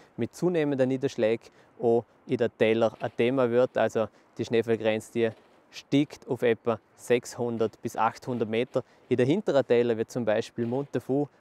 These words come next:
oder im Klostertal, da kommt die warme Luft nicht so schnell an. Dort wird's wahrscheinlich noch eine längere Zeit lang schneien.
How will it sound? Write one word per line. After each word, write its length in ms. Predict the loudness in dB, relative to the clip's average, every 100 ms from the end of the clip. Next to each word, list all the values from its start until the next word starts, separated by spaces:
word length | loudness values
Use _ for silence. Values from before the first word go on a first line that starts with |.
| _
oder 160 | -2
im 80 | -2
Klostertal, 680 | 0 0 2 -4 0 0 0
da 60 | -2
kommt 300 | -6 -8 -4
die 120 | -2
warme 260 | -2 -2 -2
Luft 240 | -4 -2
nicht 180 | -4 -4
so 120 | -12
schnell 260 | -6 0 0
an. 220 | 0 -2 _ _
Dort 140 | -6 -2
wird's 200 | -2 -2
wahrscheinlich 340 | -2 0 0
noch 100 | 2
eine 80 | 0
längere 300 | 0 0 0
Zeit 240 | -4 -4
lang 180 | -4 -4
schneien. 360 | -6 -8 -8